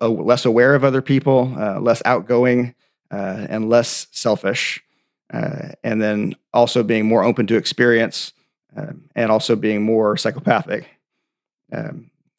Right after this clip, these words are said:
cons-, so conservatives were kinda the opposite of that, uh, in the previous research.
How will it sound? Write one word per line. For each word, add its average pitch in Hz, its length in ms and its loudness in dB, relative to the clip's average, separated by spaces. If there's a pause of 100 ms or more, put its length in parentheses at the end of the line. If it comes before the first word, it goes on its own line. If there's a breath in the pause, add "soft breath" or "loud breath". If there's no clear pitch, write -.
cons-, 120 200 -2 (140)
so - 180 0
conservatives 127 680 0
were 120 80 -2
kinda 127 280 2
the 117 120 0
opposite 110 480 -2
of 98 100 -8
that, 92 360 -6 (320)
uh, 104 160 -4
in 110 80 -2
the 104 60 -4
previous 107 380 -2
research. - 360 -12